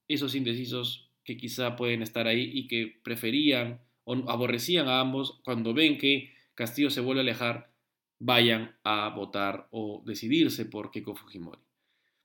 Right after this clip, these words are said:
Lo que vemos con esto es que en estas dos semanas lo que va a haber es una reducción de indecisos, pero que van a llevar votos a ambos lados. Entonces, no podemos decir con certeza, pues, quién está llevando la delantera. La verdad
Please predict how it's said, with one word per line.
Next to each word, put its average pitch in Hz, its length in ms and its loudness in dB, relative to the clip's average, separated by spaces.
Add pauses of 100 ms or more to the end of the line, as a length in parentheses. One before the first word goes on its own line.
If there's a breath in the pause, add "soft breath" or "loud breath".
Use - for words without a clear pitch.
(200)
Lo 120 140 -6
que 123 140 2
vemos 165 280 2
con 160 180 2
esto 185 240 2
es 147 60 -4
que 147 100 -4
en 139 100 0
estas 143 160 0
dos 139 100 2
semanas 143 340 0
lo 131 120 -2
que 131 80 -2
va 127 60 -2
a - 20 -2
haber 127 160 -2
es 127 80 -8
una 135 120 -2
reducción 131 460 -4
de 147 60 2
indecisos, 156 500 -2
pero 123 320 -2
que 135 100 -2
van 147 280 4
a 151 80 4
llevar 135 340 2
votos 139 360 -4
a 113 100 0
ambos 120 240 -2
lados. 120 520 0 (500)
Entonces, 123 680 -2 (440 loud breath)
no 151 320 2
podemos 156 300 2
decir 135 180 -2
con 143 140 -2
certeza, 123 480 -4
pues, 120 380 -6 (140)
quién 160 300 6
está 127 220 -2
llevando 117 300 2
la 110 120 -2
delantera. 92 480 -8 (280)
La 107 120 -6
verdad 147 460 0